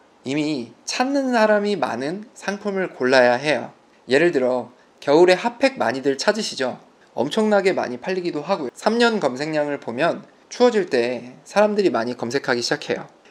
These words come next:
이때 언제 검색량이 늘어날 것이라는 데이터가 미리 다 나와 있습니다. 저희는 이런 검색량이 많지 않을 때 여기에 미리 제 상품 키워드로 상품을 등록하는 거죠.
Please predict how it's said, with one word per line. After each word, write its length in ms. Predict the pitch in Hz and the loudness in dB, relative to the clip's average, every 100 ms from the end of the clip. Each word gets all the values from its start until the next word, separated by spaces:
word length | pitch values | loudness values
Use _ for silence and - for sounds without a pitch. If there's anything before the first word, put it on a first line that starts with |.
| - | -10
이때 280 | 139 - 160 | 2 8 8
언제 360 | 123 147 160 | 8 6 4
검색량이 560 | 160 131 143 156 147 147 | 4 -2 -4 0 -2 -2
늘어날 360 | 127 151 160 156 | -2 0 0 -2
것이라는 640 | 143 139 127 127 175 220 - | -4 -2 -2 -2 -8 -12 -6
데이터가 680 | 139 156 156 127 123 180 - | -2 -2 -2 0 0 0 -6
미리 280 | - 139 165 | -6 -2 0
다 140 | 151 | 0
나와 280 | 117 117 156 | 2 4 4
있습니다. 520 | 131 - 185 135 - - _ _ | 4 -2 -6 -8 -12 -16 _ _
저희는 580 | - 139 147 151 156 117 - | 0 2 2 0 -4 -8 0
이런 280 | 175 220 | 4 4
검색량이 540 | 208 131 151 156 156 151 | 4 -2 -2 -2 -2 -2
많지 380 | 120 156 185 190 | -2 -2 0 0
않을 320 | 120 123 123 | 0 -4 -4
때 320 | 165 127 127 _ _ _ | -4 -4 -8 _ _ _
여기에 540 | 120 135 160 123 151 160 | 0 2 4 4 2 -4
미리 280 | 131 156 185 | -2 0 0
제 140 | - | 0
상품 380 | 151 202 202 226 | 0 -2 -4 -6
키워드로 600 | 220 247 214 135 151 117 - - - | -2 0 0 0 -2 -2 -6 -20 -20
상품을 640 | - 220 220 226 185 214 | -6 -4 0 0 0 -2
등록하는 500 | 214 135 147 185 185 | -4 -6 -4 -2 -2
거죠. 260 | 160 113 | -2 -6